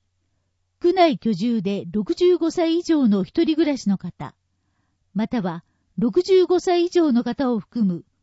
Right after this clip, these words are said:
六十歳以上の方で構成する世帯。ひとり親世帯。扶養する十八歳未満の子とひとり親のみの世帯。障害者世帯。身体障害者手帳、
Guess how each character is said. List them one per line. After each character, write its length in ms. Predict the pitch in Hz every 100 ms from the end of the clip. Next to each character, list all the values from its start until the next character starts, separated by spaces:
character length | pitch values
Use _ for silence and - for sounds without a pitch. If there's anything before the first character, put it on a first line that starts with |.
| _
六 260 | 160 240 349
十 120 | 359
歳 320 | 349 - 339
以 60 | 339
上 220 | 359 320
の 100 | 233
方 240 | - 226 233
で 160 | 196
構 240 | 180 262 269
成 240 | 277 254
す 160 | - 214
る 80 |
世 180 | 233 233 -
帯。 220 | 151 123 _ _ _ _ _ _ _ _ _ _ _ _ _ _
ひ 120 | -
と 140 | 359
り 160 | 349 349
親 260 | 339 320
世 200 | 285 294 -
帯。 280 | 180 151 - _ _ _ _ _ _
扶 60 | 254
養 260 | 277 349
す 160 | 339 320
る 160 | 302 226
十 300 | 175 302 349
八 100 | 359
歳 280 | - 349
未 140 | 349 359
満 240 | 339 285
の 120 | 208
子 160 | - 208
と 260 | - 208 -
ひ 140 | -
と 100 | 359
り 100 | 330
親 240 | 330 320 311
の 140 | 330
み 120 | 311
の 120 | 202
世 200 | 180 208 190
帯。 220 | 156 - _ _ _ _ _ _ _ _ _ _ _ _ _ -
障 360 | - 320 359
害 200 | 370 339
者 160 | - 330
世 180 | 302 -
帯。 240 | 190 156 - _ _ _ _ _ _ _ _ _
身 320 | - 311 339
体 240 | 370 349 339
障 240 | 370 359
害 180 | 339 330
者 140 | 330
手 160 | 320 294
帳、 380 | - 190 170